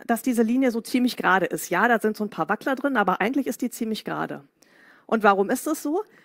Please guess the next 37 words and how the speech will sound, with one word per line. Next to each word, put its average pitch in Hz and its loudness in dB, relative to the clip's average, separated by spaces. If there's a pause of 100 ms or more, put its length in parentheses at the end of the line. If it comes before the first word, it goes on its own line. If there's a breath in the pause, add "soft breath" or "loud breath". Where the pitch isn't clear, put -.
Das 285 -2
ist - -4
so, 254 0
weil 240 4
die 240 0
Erholzeit 233 0
in 233 0
diesen 220 0
O-P-Sälen 214 -2 (220 soft breath)
so 285 0
lang 311 2
ist, - -2 (340 soft breath)
dass 240 2
der 247 4
Operateur 269 0
schon 233 -2
siebenundzwanzig 262 -2
Mal 233 0
wieder 214 2
neu 240 0
gekautert 208 -2
hat, 226 -8
bis 226 -4
einmal 240 2
die 226 -6
Partikelreduktion 226 -4
gef-, - -8
also 214 0 (180)
die 220 -2
Partikel-, 240 2 (720 soft breath)
äh, 220 8
Konzentration 233 0 (280)
gefallen 220 -2
ist. - -16 (1700 loud breath)
Im 220 2
Vergleich 202 2
dazu 233 0